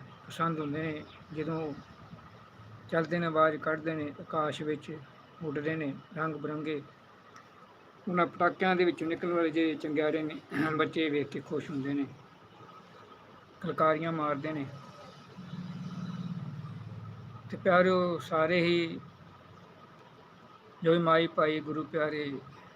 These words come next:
ਮਾਤਾਵਾਂ, ਬੀਬੀਆਂ, ਭੈਣਾਂ, ਬਜ਼ੁਰਗ, ਬੱਚੇ, ਨੌਜਵਾਨ, ਸਾਡੇ ਇਸ ਦੇਸ਼ ਦਾ ਜੋ ਕਿ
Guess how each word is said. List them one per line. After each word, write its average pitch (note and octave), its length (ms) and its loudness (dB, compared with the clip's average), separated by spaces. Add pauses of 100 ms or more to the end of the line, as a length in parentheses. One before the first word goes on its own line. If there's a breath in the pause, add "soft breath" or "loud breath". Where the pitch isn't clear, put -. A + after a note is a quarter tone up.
(720)
ਮਾਤਾਵਾਂ, D3+ 500 -4
ਬੀਬੀਆਂ, D3 400 -4
ਭੈਣਾਂ, D3 440 -4 (380)
ਬਜ਼ੁਰਗ, D3+ 420 -4
ਬੱਚੇ, D3+ 440 -4 (180)
ਨੌਜਵਾਨ, D3 460 -6 (1700)
ਸਾਡੇ F3 440 2
ਇਸ F3 160 -2
ਦੇਸ਼ D#3 280 -2
ਦਾ D#3+ 380 4 (1800)
ਜੋ E3 160 4
ਕਿ D#3 340 4